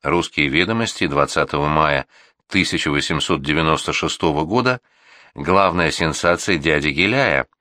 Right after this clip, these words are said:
Можно сказать, пик его репортёрской карьеры. А потому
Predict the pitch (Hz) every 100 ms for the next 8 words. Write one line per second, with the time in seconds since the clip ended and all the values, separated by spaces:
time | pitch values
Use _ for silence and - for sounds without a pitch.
0 | _ _ - 123 165 180 - 151 147 160
1 | 156 _ - _ - 170 131 - 92 87
2 | 85 92 80 107 101 - - 127 127 85
3 | 69 64 _ _ _ _ _ _ _ 78
4 | 76 69 - 78 104 120 147